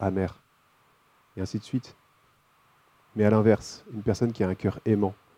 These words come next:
devrait dire des paroles compatissantes. Une personne qui a un cœur heureux devrait donner des paroles encourageantes.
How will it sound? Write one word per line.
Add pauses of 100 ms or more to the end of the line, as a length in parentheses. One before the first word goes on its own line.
(1040)
devrait
dire
des
paroles
compatissantes. (1080)
Une
personne
qui
a
un
cœur
heureux (520)
devrait
donner
des
paroles
encourageantes.